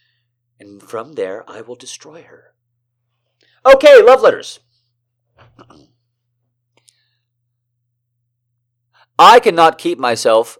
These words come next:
from writing you any longer." Oh, no.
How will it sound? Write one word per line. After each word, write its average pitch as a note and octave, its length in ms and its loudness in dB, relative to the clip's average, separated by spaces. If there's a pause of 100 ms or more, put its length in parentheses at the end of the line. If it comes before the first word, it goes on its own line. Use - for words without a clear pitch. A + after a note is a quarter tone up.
from G2 240 -14
writing G#2 340 -4
you D2 240 -18 (100)
any A#2+ 240 -16
longer." D2 600 -16 (520)
Oh, F3 260 2
no. D#3 480 -6